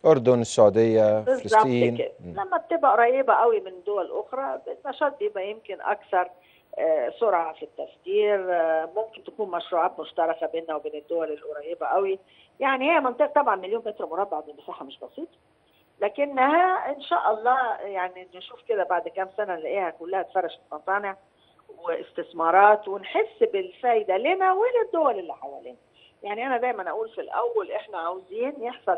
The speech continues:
Speaker 2: تعاون بيننا وبين الدول العربية، وبعد فترة عدد من السنين يبقى في حاجة اسمها تكامل، لكن نبتدي بالتعاون. التعاون في المناطق الحرة أسهل بكتير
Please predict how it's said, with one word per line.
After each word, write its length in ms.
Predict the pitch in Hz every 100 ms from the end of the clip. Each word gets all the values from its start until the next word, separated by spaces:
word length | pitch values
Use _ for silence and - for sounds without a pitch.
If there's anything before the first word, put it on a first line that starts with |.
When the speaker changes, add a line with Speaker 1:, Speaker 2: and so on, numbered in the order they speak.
| -
Speaker 2:
تعاون 420 | 175 196 185 175
بيننا 380 | 180 190 180 175 - _ _ -
وبين 420 | 175 190 196 175
الدول 320 | 165 - 180 165
العربية، 760 | 151 160 151 180 214 254 330 - 415
وبعد 540 | 220 269 466 403 240
فترة 380 | 240 269 269 220
عدد 320 | 190 214 185 170
من 100 | 156
السنين 580 | - 165 180 277 415 403 _ _ _ 233
يبقى 320 | 285 285 185
في 140 | 240
حاجة 220 | 233 220 175
اسمها 180 | - 185
تكامل، 720 | - 151 - 165 139 135 139
لكن 340 | 165 170 180 175
نبتدي 540 | 185 - - 381 294
بالتعاون. 720 | 214 190 - 147 160 156 143 123 _ _ _ _ _ -
التعاون 600 | - - 277 285 415 381
في 100 | 269
المناطق 680 | 226 214 240 320 320 220 -
الحرة 420 | 170 - 359 381 349 - 330
أسهل 360 | 339 214 196 190
بكتير 640 | 190 _ - 254 254 240